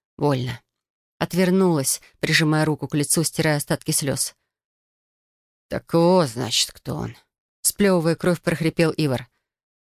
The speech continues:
"Продалась Айола. Купилась на титулы деньги". "Убирайтесь вон", процедил Торнтон, подошёл ко мне и осторожно положил ладонь на плечо, вызывая у меня ступор. Слишком личным и ласковым было это прикосновение.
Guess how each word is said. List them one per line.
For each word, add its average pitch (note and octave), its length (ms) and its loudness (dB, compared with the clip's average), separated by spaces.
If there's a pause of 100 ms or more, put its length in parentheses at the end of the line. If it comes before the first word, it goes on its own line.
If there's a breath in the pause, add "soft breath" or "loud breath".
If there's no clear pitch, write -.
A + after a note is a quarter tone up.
(160)
"Продалась E3 720 2
Айола. C#3+ 380 0 (480)
Купилась F3+ 420 2
на D#3+ 140 0
титулы D#3+ 420 2
деньги". D#3 420 0 (1040)
"Убирайтесь D3+ 960 2
вон", D#3+ 480 0 (220)
процедил F3 500 2
Торнтон, D3+ 680 0
подошёл D#3+ 500 0
ко C#3+ 180 -2
мне D3 160 2
и - 20 0
осторожно D3+ 460 0
положил D3 420 0
ладонь D3 340 0
на C#3+ 80 0
плечо, D3 360 -2
вызывая C#3+ 380 0
у C#3 40 -2
меня C#3+ 160 0
ступор. - 420 -6 (500)
Слишком D3+ 340 -2
личным D3+ 340 0
и D3+ 40 2
ласковым D3 520 -2
было C#3 140 0
это C3+ 180 -6
прикосновение. C3+ 760 -4